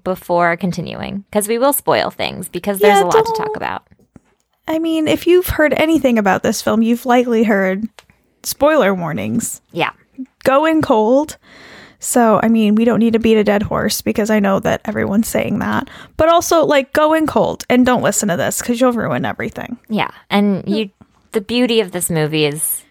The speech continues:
Speaker 1: going in blind.
Speaker 2: I will say, however, and we'll get there, but, like, in terms of, like, even knowing what happens, it's still very enjoyable. <laughs>
Speaker 1: Uh, yes, a hundred percent.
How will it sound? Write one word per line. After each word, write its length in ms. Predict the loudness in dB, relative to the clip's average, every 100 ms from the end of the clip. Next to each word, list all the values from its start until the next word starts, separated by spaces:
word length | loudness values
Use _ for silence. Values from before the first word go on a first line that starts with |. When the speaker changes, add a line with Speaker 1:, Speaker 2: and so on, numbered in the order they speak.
| _
Speaker 1:
going 220 | -6 -4 -6
in 140 | -10
blind. 400 | -12 -12 -14 -18 _ _ _ _ _ _ _ _ -2
Speaker 2:
I 100 | 2
will 300 | 4 4 4
say, 320 | 2 0 0
however, 800 | 2 2 2 0 -2 -4 -6 -10 _ _ _ _ _ _ _ _ _ _ _ _ _
and 140 | -6 -2
we'll 120 | 0
get 260 | 0 -2 -2
there, 400 | -2 -2 -6 -12 -2
but, 140 | 2
like, 380 | 4 2 0 -6 -8
in 120 | -8
terms 400 | -2 0 0 2
of, 140 | 0 2
like, 220 | 0 0
even 340 | -4 -2 0 2
knowing 320 | 2 2 4
what 140 | 2
happens, 400 | 2 0 0 -2 -2
it's 180 | -4
still 220 | 0 0 2
very 280 | 0 -2
enjoyable. 580 | -4 -8 -8 -10 -6 -2 -2
<laughs> 60 | -4 -14 -8 -4
Speaker 1:
Uh, 100 | -4
yes, 420 | -2 -2 -2 -6 -4
a 60 | -2
hundred 220 | -2 -2
percent. 400 | -4 -4 -8